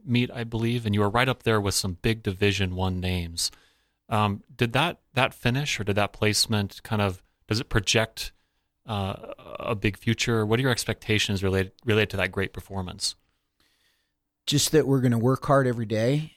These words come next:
Speaker 2: that we're gonna represent our program and, and this school the way that, that we're capable of. Um, I think we're certainly in contention to win a national championship. There are some very good schools, Queens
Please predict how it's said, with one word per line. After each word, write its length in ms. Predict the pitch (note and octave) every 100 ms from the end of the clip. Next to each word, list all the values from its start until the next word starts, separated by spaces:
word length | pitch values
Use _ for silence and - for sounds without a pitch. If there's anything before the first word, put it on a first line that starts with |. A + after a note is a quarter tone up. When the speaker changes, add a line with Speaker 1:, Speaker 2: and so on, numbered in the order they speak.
| _
Speaker 2:
that 240 | D#3 A#2 -
we're 140 | A#2+
gonna 220 | A2 A2+
represent 560 | A2+ A#2+ - A2+ B2 A2+
our 140 | A2
program 640 | A2 - A2+ G#2+ A#2 A#2+ A#2+
and, 220 | G#2+ G#2+ -
and 200 | A2+ A2
this 140 | A#2
school 720 | - - - A#2+ B2 C#3 D3+ - _ - -
the 100 | A2
way 340 | G#2 A2+ A2+
that, 420 | G2+ G#2 G#2+ G#2 - _ _ _ _
that 260 | A#2 A2 G#2+ -
we're 200 | C#3+ A#2
capable 580 | - - A#2 A#2+ A2 A#2+
of. 320 | A#2+ C#3 - _ _ _ _ _ _ _
Um, 280 | A#2 A2+ A2 -
I 80 | B2
think 340 | - C#3 -
we're 120 | A#2+
certainly 800 | A2 - - D3 C#3+ C#3 C#3 C3
in 280 | - C3+ B2+
contention 720 | - B2 A2+ B2+ B2+ - C#3
to 80 | B2
win 220 | A#2+ B2
a 60 | B2
national 420 | A#2 A#2+ - B2+
championship. 880 | - - B2+ - B2+ - B2 B2+ - _
There 260 | A#2+ B2
are 80 | B2
some 280 | A#2+ A2 G#2
very 440 | A2 B2 B2 A#2+
good 220 | G2+ A2 G#2+
schools, 460 | - - A2+ G#2+
Queens 640 | - - B2+ B2 A#2+ A2+ G#2